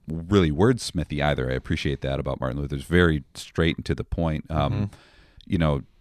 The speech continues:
Speaker 1: something as simple as, "I thank God for my baptism every day," right? So
Speaker 2: Mm-hmm.
Speaker 1: just a little thing that I remember
Speaker 2: Yeah.
Speaker 1: about Martin Luther,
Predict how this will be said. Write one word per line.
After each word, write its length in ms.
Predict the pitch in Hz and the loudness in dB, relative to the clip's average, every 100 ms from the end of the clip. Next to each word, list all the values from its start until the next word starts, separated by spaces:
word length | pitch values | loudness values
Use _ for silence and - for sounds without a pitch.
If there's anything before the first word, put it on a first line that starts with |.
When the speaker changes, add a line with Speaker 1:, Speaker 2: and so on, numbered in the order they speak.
| - | -2
Speaker 1:
something 340 | 104 90 78 | 0 2 0
as 80 | 73 | 0
simple 320 | - 85 76 | 0 2 2
as, 180 | 69 67 - | 2 -2 -2
"I 80 | 85 | 0
thank 300 | - 90 - | 2 2 4
God 240 | 80 80 | 2 2
for 120 | - | 2
my 140 | 78 71 | 0 0
baptism 560 | 65 65 - 67 64 | 0 -2 -2 -4 -2
every 220 | 62 64 60 | -6 -6 -6
day," 280 | 50 50 - - - _ | -6 -8 -14 -20 -20 _
right? 200 | - 67 | -6 -4
So 120 | 107 98 | 0 2
Speaker 2:
Mm-hmm. 60 | |
Speaker 1:
just 180 | 95 - | 2 2
a 60 | 78 | 2
little 420 | 90 104 92 82 | 6 6 6 4
thing 480 | - 78 71 69 - _ _ - | 2 0 -2 -6 -10 _ _ -6
that 280 | 90 80 - - _ - _ - - | 2 2 2 -4 _ -20 _ -20 -6
I 80 | 87 | -2
remember 560 | 82 80 85 110 98 76 | 0 2 4 4 4 4
Speaker 2:
Yeah. 60 | |
Speaker 1:
about 260 | 73 78 - | 2 2 2
Martin 260 | 76 64 71 | -2 -2 -4
Luther, 440 | 71 - 76 | -4 -2 -2